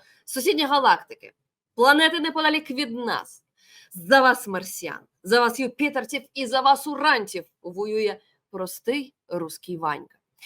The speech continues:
Він вбиває, гвалтує та краде на С В О,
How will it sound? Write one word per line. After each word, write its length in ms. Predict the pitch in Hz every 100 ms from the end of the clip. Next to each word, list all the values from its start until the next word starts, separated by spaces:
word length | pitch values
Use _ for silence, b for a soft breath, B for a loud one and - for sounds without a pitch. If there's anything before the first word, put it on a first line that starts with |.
| B B -
Він 240 | 349 349
вбиває, 640 | 269 302 320 269 190 156 147 -
гвалтує 800 | 185 196 233 254 254 370 359 277
та 140 | 247
краде 420 | 226 269 302 262
на 140 | 262 254
С 200 | 233 233
В 80 |
О, 340 | 262 311 339